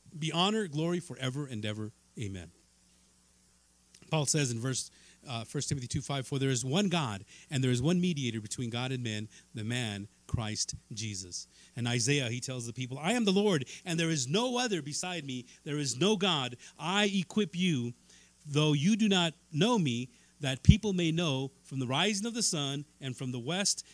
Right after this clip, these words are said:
that there is none beside me. I am the Lord,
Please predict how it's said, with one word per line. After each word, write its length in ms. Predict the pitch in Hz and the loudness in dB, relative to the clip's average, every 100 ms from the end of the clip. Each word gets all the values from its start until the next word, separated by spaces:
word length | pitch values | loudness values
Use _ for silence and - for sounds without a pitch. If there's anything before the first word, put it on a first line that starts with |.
| - | -10
that 140 | 139 120 | -6 -2
there 160 | 143 | 0
is 240 | 143 117 107 | 0 0 0
none 380 | 135 165 208 196 | 2 4 4 0
beside 460 | 165 - 175 165 | 0 0 0 -2
me. 240 | 156 180 - - | -2 -4 -6 -10
I 140 | 139 156 | -2 0
am 100 | 190 | 2
the 100 | 185 | 0
Lord, 360 | 151 151 151 | -4 -4 -6